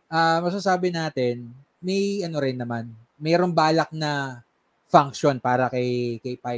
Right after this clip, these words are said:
pero hindi pa siya definite. Um,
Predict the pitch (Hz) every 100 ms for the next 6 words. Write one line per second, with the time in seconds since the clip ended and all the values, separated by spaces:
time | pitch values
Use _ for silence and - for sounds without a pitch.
0 | 117 127 120 117 107 _ _ _ _ 160
1 | 156 147 143 143 - 139 127 123 117 113
2 | 113 117 - 110 117 107 _ _ _ _
3 | _ _ _ _ _ - 196 208 214 214